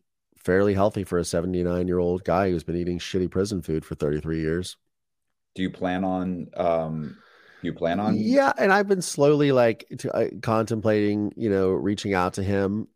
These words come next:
Speaker 1: uh, again. I mean, I have letters from him, recent letters. I had a stalker, uh, that just, well, I guess it would be almost a couple years ago now, January twenty twenty-one. She was starting a pen pal relationship with him, and then she would send me her correspondence with him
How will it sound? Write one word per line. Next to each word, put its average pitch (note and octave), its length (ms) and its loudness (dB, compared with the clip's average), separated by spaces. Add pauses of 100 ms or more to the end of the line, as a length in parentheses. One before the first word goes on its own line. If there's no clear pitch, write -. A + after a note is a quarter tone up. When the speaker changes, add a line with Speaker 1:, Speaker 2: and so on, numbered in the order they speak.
(160)
Speaker 1:
uh, F#2 400 2
again. F2+ 600 0
I G#2 80 -4
mean, G#2 180 0
I F#2 140 0
have G2 360 0
letters F2 360 -2
from E2+ 160 -8
him, F#2 240 -2
recent F#2 280 -4
letters. F#2+ 200 0
I G#2 80 0
had C#3 100 2
a C#3 60 -2
stalker, - 600 -4 (920)
uh, F#2 420 0 (160)
that G2+ 340 0 (100)
just, G2+ 320 -4 (180)
well, F#2+ 200 2
I F#2 80 0
guess F2+ 200 -4
it F#2 40 -4
would E2+ 100 -2
be F2 200 -2
almost E2 240 -4
a - 20 -6
couple G2+ 300 -4
years D#2+ 200 -4
ago D2+ 140 -4
now, D2+ 300 -4
January D#2+ 480 -4
twenty D#2 300 -8
twenty-one. F#2 600 -2
She D3 420 -4
was C3+ 320 -4
starting C#3 300 0
a C3 60 -2
pen F#3+ 180 0
pal G2 240 2
relationship D2+ 560 -4
with D2 140 -4
him, D#2+ 120 -4
and E2 80 -2
then F2 100 -2
she - 160 -6
would G2 120 -2
send E3 240 2
me E3+ 120 2
her D3 120 2
correspondence D#3+ 800 0
with D#2+ 140 -8
him C2+ 260 -8